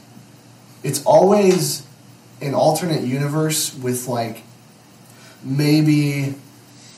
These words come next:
maybe it's, like, flying cars or, like, super technology is just exemplified, just something completely different. It's always that, but then, like, celebrities are always the same, and, like, um,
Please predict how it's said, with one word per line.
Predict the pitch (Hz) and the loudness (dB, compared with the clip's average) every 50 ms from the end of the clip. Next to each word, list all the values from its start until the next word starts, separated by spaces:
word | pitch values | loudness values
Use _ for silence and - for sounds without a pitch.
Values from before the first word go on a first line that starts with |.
| - - - - _ - - - | -20 -20 -20 -20 _ -18 -8 -2
maybe | 143 156 156 151 | 0 4 4 4
it's, | 151 151 | 4 2
like, | - 131 127 | 0 -2 -2
flying | - - 135 135 131 123 120 | -2 -2 0 0 0 0 -2
cars | - - - 113 104 107 104 104 104 104 | -4 -2 0 2 2 2 2 0 -4 -6
or, | 107 | -6
like, | 104 101 101 | -8 -8 -4
super | - - - - 180 165 147 147 143 143 131 127 | -4 -4 -2 -2 -2 -4 -4 -4 -4 -4 -4 -6
technology | - - 165 180 160 147 151 139 135 135 135 127 135 131 | -6 -4 -2 -2 -2 0 0 0 0 0 0 -2 -2 -2
is | 123 123 | -2 -2
just | 123 120 - 113 | -4 -4 -4 -4
exemplified, | 110 110 117 117 101 101 - - - - 95 95 95 | -6 -8 -8 -8 -8 -8 -10 -10 -10 -8 -8 -8 -8
just | 98 107 - | -6 -4 -4
something | - - 160 135 135 127 120 117 - - - - | -2 0 -2 -2 -2 -6 -6 -8 -10 -14 -16 -12
completely | - - 147 - 160 147 123 120 120 | -8 -6 -4 -2 -2 -2 -2 -4 -6
different. | 117 117 - - - - | -8 -10 -10 -12 -12 -10
It's | 135 135 - | -4 2 4
always | 214 220 214 190 185 - 127 | 6 6 6 4 2 2 0
that, | 123 135 139 143 - - - - - - - - - - - - - - - | 2 4 4 4 4 2 0 -6 -14 -20 -20 -20 -20 -20 -20 -20 -18 -10 -4
but | - 175 175 | -2 0 2
then, | - 190 190 185 | 4 6 6 6
like, | 185 175 160 151 - - - - - - - - - - - - - - - - - - - | 6 6 4 4 2 -2 -8 -14 -20 -20 -20 -20 -20 -20 -20 -20 -20 -20 -20 -20 -20 -16 -8
celebrities | - - - - 160 131 123 131 135 139 147 165 165 165 175 175 156 | -4 -2 0 0 2 2 2 2 2 2 2 0 0 0 0 0 -2
are | 170 170 170 | -2 -2 -2
always | 165 170 170 170 156 | -2 -2 -2 -2 -2
the | 160 | -2
same, | 156 - - 151 139 139 135 135 135 139 143 - - - - - - - - | -2 -2 -2 -2 -4 -4 -4 -6 -6 -6 -8 -8 -12 -18 -20 -20 -16 -8 -6
and, | 127 127 123 113 110 107 101 104 - - - - - - - | -2 -2 -2 -2 -2 -4 -6 -6 -8 -12 -18 -20 -20 -14 -4
like, | - 107 107 101 98 98 - - - - - - _ - - _ - - - - | 0 2 2 2 0 -4 -10 -16 -20 -20 -20 -20 _ -20 -20 _ -20 -20 -14 -10
um, | - - - - - - | -10 -10 -10 -10 -14 -16